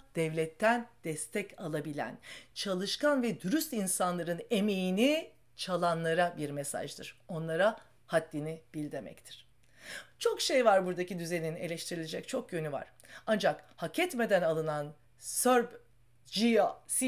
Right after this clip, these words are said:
R B, cerb ödemeleri de giver-, geri vermek zorunda kalmak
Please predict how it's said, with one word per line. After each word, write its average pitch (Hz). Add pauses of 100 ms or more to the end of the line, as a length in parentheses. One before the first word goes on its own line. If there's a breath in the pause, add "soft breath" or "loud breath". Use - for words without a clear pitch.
R 214
B, 151
cerb 240
ödemeleri 170
de 151
giver-, 202
geri 202
vermek 160
zorunda 143
kalmak 208